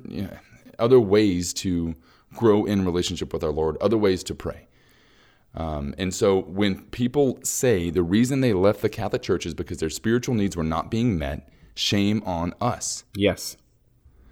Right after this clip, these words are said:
Speaker 1: So anyway, so we're afraid of these other events because it exposes <laughs> our crappy ministry.
Speaker 2: Yes.
Speaker 1: Right?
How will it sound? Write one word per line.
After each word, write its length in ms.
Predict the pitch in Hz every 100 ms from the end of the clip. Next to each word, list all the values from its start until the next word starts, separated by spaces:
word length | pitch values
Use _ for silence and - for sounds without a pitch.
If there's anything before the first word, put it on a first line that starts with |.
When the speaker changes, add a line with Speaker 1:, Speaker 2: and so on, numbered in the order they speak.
| - -
Speaker 1:
So 260 | - 113
anyway, 340 | 107 135 110 71
so 160 | - 135
we're 180 | 151 156
afraid 560 | - - 180 147 107
of 140 | 101 101
these 180 | 107
other 220 | 101 101 92
events 360 | 87 127 92
because 300 | - 107 104
it 80 | 92
exposes 840 | 92 - - 139 113 82 78 87 - - - - - - _ -
<laughs> 100 | - 135 - - - 123 - - -
our 240 | 101 117
crappy 400 | 117 120 113 113
ministry. 520 | 98 110 110 - 62 - _ _ _ _ _
Speaker 2:
Yes. 400 | - 135 - - _ _ _ _ _ -
Speaker 1:
Right? 300 | 113 117 -